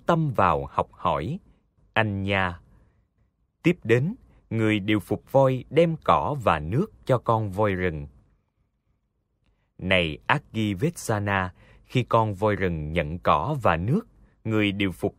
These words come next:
voi mới nghĩ, "Này con voi rừng sẽ sống." Rồi người điều phục voi khiến con voi rừng làm thêm một động tác khác. "Này bạn, nhặt lên. Này bạn,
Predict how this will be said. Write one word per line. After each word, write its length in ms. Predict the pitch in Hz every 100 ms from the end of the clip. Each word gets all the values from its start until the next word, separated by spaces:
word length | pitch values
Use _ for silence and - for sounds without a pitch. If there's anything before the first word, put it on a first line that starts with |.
| -
voi 280 | 113 113
mới 240 | 113 113 165
nghĩ, 380 | 156 82 80 190 - _ _ _ _ _
"Này 320 | 101 107 101 92
con 180 | 131 131
voi 200 | 135 135
rừng 320 | 104 85 71
sẽ 280 | - 87 -
sống." 360 | - 120 170 277 - _ _ _ _ _ _ _
Rồi 300 | 87 101 95
người 340 | 98 95 95 90
điều 220 | 92 90
phục 360 | - 95 -
voi 260 | - 131 127 - -
khiến 320 | _ 131 135 220
con 220 | - 117 107
voi 240 | 110 107
rừng 340 | 95 90 78 76 -
làm 340 | 110 107 104
thêm 380 | 104 160 175 143
một 160 | 98 -
động 260 | 76 76
tác 240 | 82 147 180
khác. 300 | - 180 - - _ _ _ _ _ _ _ _
"Này 280 | 107 107 92
bạn, 340 | 82 85 82 110 - -
nhặt 180 | 117 113 -
lên. 240 | 139 160 147 _ _ _ _ -
Này 300 | 95 95 85
bạn, 400 | 76 80 76 85